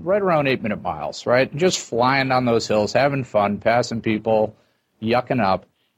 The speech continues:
And then around fifteen K, my heart started to go on me. And I just started feeling the, the power loss. And I'm like,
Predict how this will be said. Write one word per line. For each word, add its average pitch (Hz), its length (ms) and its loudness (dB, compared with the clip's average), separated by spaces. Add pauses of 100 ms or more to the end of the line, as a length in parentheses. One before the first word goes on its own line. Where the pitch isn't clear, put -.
(200)
And 139 160 2
then 208 100 2
around 190 260 2
fifteen 175 640 -2
K, 135 320 2
my 98 200 -2
heart 120 280 -2
started 87 280 0
to 80 60 -8
go 80 240 2
on 76 180 -12
me. 80 240 -12 (720)
And 101 300 2
I 120 140 2
just 123 200 -2
started 104 400 0
feeling 113 460 0
the, 90 320 0 (140)
the 95 100 -4
power 113 380 2
loss. 85 320 -6
And 90 80 -4
I'm 90 80 -2
like, 92 300 2